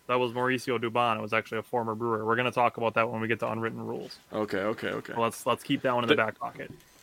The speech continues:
Speaker 2: There's, and there's so, ma-, baseball is, like, the king of unwritten rules, man. Like,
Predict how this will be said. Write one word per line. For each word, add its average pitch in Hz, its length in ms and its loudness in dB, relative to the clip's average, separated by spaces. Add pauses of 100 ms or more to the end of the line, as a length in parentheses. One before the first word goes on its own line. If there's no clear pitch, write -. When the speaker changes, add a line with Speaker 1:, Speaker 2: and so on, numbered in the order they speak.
(220)
Speaker 2:
There's, 165 200 4 (180)
and 123 220 6
there's 139 160 8
so, 180 240 4
ma-, 143 160 4
baseball 160 600 10
is, 147 140 6
like, 127 120 6
the 117 100 2
king 139 300 4
of 113 140 2
unwritten 113 360 2
rules, 107 320 0
man. 110 300 -4
Like, 110 340 -4